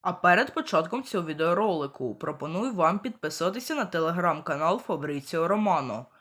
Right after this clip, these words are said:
Найоперативніші, найактуальніші та найперевіреніші новини українською тільки в цьому Телеграмі. Посилання є в описі під відео і в закріпленому коментарі. Мудрик гравець Севільї. Зінченку показали на двері в Арсеналі.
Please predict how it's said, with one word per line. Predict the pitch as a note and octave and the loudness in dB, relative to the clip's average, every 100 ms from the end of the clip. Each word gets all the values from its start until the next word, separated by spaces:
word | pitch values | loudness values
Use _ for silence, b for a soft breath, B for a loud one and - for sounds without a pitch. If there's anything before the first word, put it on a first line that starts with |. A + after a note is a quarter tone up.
| b | b
Найоперативніші, | G3 B3+ D#4+ A#3 F#3 E3 E3 F3+ G#3+ B3+ C#4+ | 0 0 2 4 4 2 -2 -2 -2 -4 -4
найактуальніші | E3+ D3 D3 D#3+ D#3+ E3+ F#3 G#3 B3+ | -2 -4 -4 -2 0 0 -2 -6 -6
та | - F#3+ | -4 -2
найперевіреніші | D4+ D#4 F#3 E3+ D3+ D3 D3 D3+ C#3+ - | -2 0 0 0 -2 -4 -4 -6 -8 -8
новини | C#3+ C#3 D#3+ A#3 C4 | -8 -6 -2 -2 0
українською | F#3+ F3+ D#3 D3 D#3+ F#3+ - C#4 C#4 | -4 -4 -4 -4 -6 -8 -6 -4 -6
тільки | C4+ E3+ F3+ B3 | -6 -6 -6 -6
в | B3+ | -8
цьому | - D#3 C#3+ | -6 -8 -6
Телеграмі. | D3+ D#3 F#3 F3 B2 B2+ - - b b | -4 -2 0 2 2 -2 -16 -20 b b
Посилання | - D#3 E3 F3+ A#3+ D4+ | -10 -8 0 2 2 2
є | A3+ E3 | -2 -2
в | D3 | -2
описі | E3 F3+ F#3+ - | -4 -2 -4 -4
під | A3+ D#3+ | -6 -8
відео | D3 E3+ G3 B3+ C4+ | -6 -6 -4 -4 -4
і | - F3 | -4 -6
в | |
закріпленому | C#3 C#3+ E3 D#3+ F#3+ G3 G3 G3 | -6 -6 -6 -6 -4 -4 -4 -2
коментарі. | G3+ G3+ G3 G3+ A#2+ - _ - | -2 -2 -2 -4 -4 -10 _ -6
Мудрик | F3 F#3 C#4+ E4+ A3 | 0 4 4 4 4
гравець | D#3 C#3+ C3 | 4 4 0
Севільї. | - E3+ E3+ G3 E3+ C3+ A#2 - _ - | -2 -2 0 2 0 -2 -6 -8 _ -8
Зінченку | E3 D#3+ E3+ C4 D#4+ F#4+ | -2 0 0 -2 0 2
показали | C#4+ F#3+ D#3+ D3 D#3 A3 | 2 0 0 2 4 4
на | B3 | 2
двері | E3+ D3 C#3+ C#3+ C#3+ | -2 -2 -2 -2 -2
в | |
Арсеналі. | D3 D3+ - G3+ G#3 E3 C#3 A2 | -2 -4 -6 -2 2 0 -2 -8